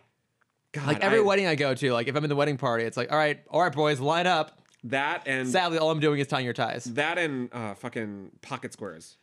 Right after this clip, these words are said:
Speaker 1: Like, I just, it becomes, like,
Speaker 2: Mm,
Speaker 1: I'm,
Speaker 2: yeah.
Speaker 1: like, the assembly line person. I'm just like, "Okay,
Speaker 2: Yeah.
Speaker 1: boys, like, let's, let's get this going." Um, but, like, obviously, like, no, I don't, you know, none of that makes them, like, any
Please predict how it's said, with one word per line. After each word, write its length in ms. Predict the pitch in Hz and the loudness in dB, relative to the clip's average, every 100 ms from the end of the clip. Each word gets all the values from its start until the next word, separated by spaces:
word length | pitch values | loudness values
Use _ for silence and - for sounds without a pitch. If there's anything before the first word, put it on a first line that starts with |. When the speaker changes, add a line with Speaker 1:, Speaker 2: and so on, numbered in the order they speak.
| - | -6
Speaker 1:
Like, 220 | 120 120 | -4 -2
I 100 | 147 | -4
just, 200 | 135 131 | -6 -6
it 160 | 147 123 | -6 -4
becomes, 360 | 120 143 190 | -4 0 2
like, 120 | 208 170 | 2 2
Speaker 2:
Mm, 40 | |
Speaker 1:
I'm, 140 | 151 156 | 2 4
Speaker 2:
yeah. 80 | |
Speaker 1:
like, 140 | 151 143 | 4 2
the 140 | 147 | 0
assembly 560 | 123 - 139 135 131 117 | -2 -2 -4 -2 0 0
line 340 | 113 107 107 | 0 -2 -4
person. 500 | 107 110 104 107 107 | -4 -6 -4 -6 -6
I'm 140 | 110 113 | -6 -6
just 160 | 113 | -4
like, 220 | 120 113 143 | -4 -2 -4
"Okay, 540 | 151 185 165 147 131 | -4 0 0 2 0
Speaker 2:
Yeah. 40 | |
Speaker 1:
boys, 460 | 120 139 127 127 120 | 0 2 2 0 -2
like, 220 | 123 113 | -4 -2
let's, 400 | 123 120 - - _ _ _ _ _ _ _ _ _ _ _ | -4 -6 -10 -16 _ _ _ _ _ _ _ _ _ _ _
let's 100 | - | -8
get 160 | - 139 | -4 -2
this 160 | 160 - | -2 0
going." 560 | 190 156 131 127 127 - _ 127 | 2 4 2 0 -6 -16 _ -4
Um, 460 | 120 113 107 104 120 | -2 -2 -4 -8 -2
but, 140 | 170 190 | 0 2
like, 280 | 185 - _ - | 0 -4 _ -4
obviously, 400 | 190 196 202 185 | 0 0 2 2
like, 260 | 165 - | 2 0
no, 220 | 131 139 139 | 0 0 0
I 120 | 139 | 2
don't, 320 | 143 143 - _ _ _ _ _ | 2 0 -10 _ _ _ _ _
you 160 | - 123 | -6 -2
know, 160 | 110 107 | -2 -4
none 260 | 113 135 156 | -2 0 2
of 140 | 143 | 2
that 340 | 131 127 120 117 | 0 0 -4 -4
makes 360 | 120 120 110 | -2 -2 -2
them, 320 | 123 113 110 | -4 -4 -4
like, 340 | 107 104 98 - | -6 -6 -8 -12
any 560 | 113 113 110 107 98 | -8 -6 -6 -8 -10